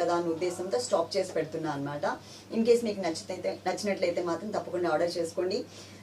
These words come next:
ఆ, మనకి పోస్టల్ సర్వీస్ ఉంది and డిటిడిసి సర్వీస్ కూడా ఉంది. కాబట్టి మీకు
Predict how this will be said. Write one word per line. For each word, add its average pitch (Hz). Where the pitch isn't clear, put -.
ఆ, 190
మనకి 214
పోస్టల్ 240
సర్వీస్ 220
ఉంది 226
and 208
డిటిడిసి 202
సర్వీస్ 165
కూడా 160
ఉంది. 147
కాబట్టి 220
మీకు 196